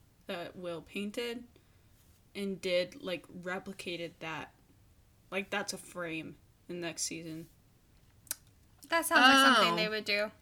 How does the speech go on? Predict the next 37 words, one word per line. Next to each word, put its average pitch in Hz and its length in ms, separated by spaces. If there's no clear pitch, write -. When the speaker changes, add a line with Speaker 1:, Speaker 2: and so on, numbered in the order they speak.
Speaker 3:
Like, 208 220
they're 214 240
fighting 190 720
Vecna, 190 640
and - 120
Speaker 1:
Yeah. 180 180
Speaker 3:
it's, - 440
um, 160 540
the 190 140
Speaker 1:
The, 175 60
Speaker 3:
group. 160 480
Speaker 1:
the 190 80
dragon. 196 600
Speaker 2:
Yeah. 262 320
Speaker 1:
I 208 40
Speaker 3:
Yeah. 185 200
Speaker 1:
want 175 200
them 180 180
to 156 80
fight - 280
a 151 80
dragon. - 420
I 156 100
think - 100
Speaker 2:
I, 277 160
Speaker 1:
that 269 80
would - 100
be 170 160
cool. - 240
Speaker 2:
I 262 100
don't 262 240
think 254 180
they're 240 160
gonna - 320
fight - 140
a - 400
dragon. 247 580